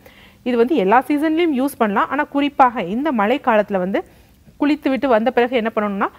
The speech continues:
கொஞ்சம் எடுத்து நம்ம அந்த உச்சந்தலையில வந்து லைட்டா வந்து தேய்ச்சுக்கணும். ஏன்னா இந்த ராஸ்நாதி சூர்ணம் வந்து அரத்தை காம்பினேஷன்ல வந்து இருக்கும். இது என்ன பண்ணும் அப்படின்னு பாத்தீங்கன்னா, நம்ம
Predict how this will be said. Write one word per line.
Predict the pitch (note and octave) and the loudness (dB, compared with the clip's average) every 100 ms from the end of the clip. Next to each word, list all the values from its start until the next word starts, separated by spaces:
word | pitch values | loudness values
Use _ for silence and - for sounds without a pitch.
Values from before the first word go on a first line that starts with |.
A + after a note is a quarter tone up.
| - _ | -20 _
கொஞ்சம் | - D#4 E4+ C4+ | -2 0 2 0
எடுத்து | G#3+ F4+ B3 | 0 -2 -2
நம்ம | B3 A3+ | -2 0
அந்த | G#3 | 0
உச்சந்தலையில | A#3+ - - D#4+ A#3+ A3+ A#3+ | -2 -4 -2 2 2 2 0
வந்து | G3+ G#3 E4 | 0 -2 0
லைட்டா | A#3 G#3 G#3+ A#3+ | 2 2 2 0
வந்து | G#3+ B3 | 0 -4
தேய்ச்சுக்கணும். | G#3+ - - F#3+ F3 | -2 -2 -4 -6 -6
ஏன்னா | G#3 A#3+ | -4 -2
இந்த | D4 B3 G#3 - | -2 -2 -2 0
ராஸ்நாதி | G3 A3+ C4+ C4 A3 | 0 0 -2 -2 -4
சூர்ணம் | B3+ B3 A3+ | -2 -2 -2
வந்து | G#3 C#4 - | -2 -4 -2
அரத்தை | G#3+ A#3 C#4+ C#4 | -2 -2 -2 -4
காம்பினேஷன்ல | A#3 A3 A#3+ A3+ - G3+ F#3+ | -2 -2 0 0 -2 -4 -4
வந்து | G3+ A3+ | -2 -2
இருக்கும். | F#3 B3+ - - - - - | -2 -6 -8 -20 -20 -18 -6
இது | B3 | 0
என்ன | A#3 D#4 F#4 | 0 2 0
பண்ணும் | A#3+ B3+ C4 G#3 | 0 0 -2 -2
அப்படின்னு | A#3+ B3+ | -2 0
பாத்தீங்கன்னா, | A3 G3+ G3+ G#3+ F4+ - _ - | -2 -2 -4 -6 -8 -12 _ -2
நம்ம | A3 A3 | 0 0